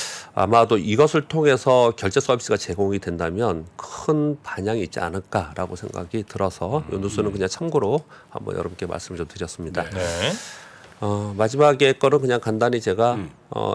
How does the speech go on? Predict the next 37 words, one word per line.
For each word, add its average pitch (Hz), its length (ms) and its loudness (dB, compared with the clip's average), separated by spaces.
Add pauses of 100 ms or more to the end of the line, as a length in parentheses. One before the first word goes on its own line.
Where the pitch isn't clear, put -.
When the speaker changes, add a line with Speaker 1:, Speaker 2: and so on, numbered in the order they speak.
Speaker 1:
읽고 151 540 2
여러분들이 110 400 0
이제 104 120 2
이 98 60 0
자료 113 340 0
다운로드 143 360 2
받을 95 200 -2
수 107 160 -4
있으니까, 110 600 0 (140)
어, 90 200 -2
자료 92 220 -6
보시면 98 320 -8
될 90 140 -6
것 - 140 -10
같습니다. 85 360 -8
서울경제 135 560 2
에프엔 123 320 0
가이드에서 92 640 2 (340)
요래-, 110 300 4
요번에 110 320 6
우리나라 107 400 2
일 139 220 0
분기 143 280 -2
상장사 139 680 0
백사 101 400 -4
곳 113 160 0
중에 101 280 0
영업이익이 113 480 2
상향된 170 460 -4
곳이 120 220 -2
몇 90 180 -2
곳이냐 120 360 0
봤더니 101 360 -2
스물네 135 380 -2
곳뿐이 110 280 -6
안 78 140 -8
된대요. 82 540 -12